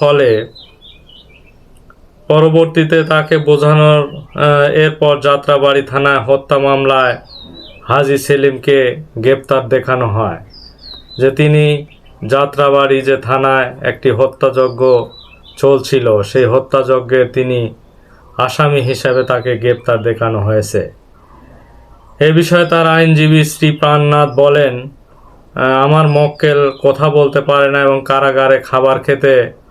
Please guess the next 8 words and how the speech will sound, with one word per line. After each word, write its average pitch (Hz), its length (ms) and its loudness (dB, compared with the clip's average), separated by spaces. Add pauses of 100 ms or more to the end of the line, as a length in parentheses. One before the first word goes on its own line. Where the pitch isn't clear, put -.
(560)
পারেন 143 280 0
না, 123 340 -2 (220)
কাউকে 147 400 0
কোনো 147 260 0
কিছু 143 560 0 (240)
বোঝাতে 135 480 0
পারেন 135 380 0
না। 135 360 -2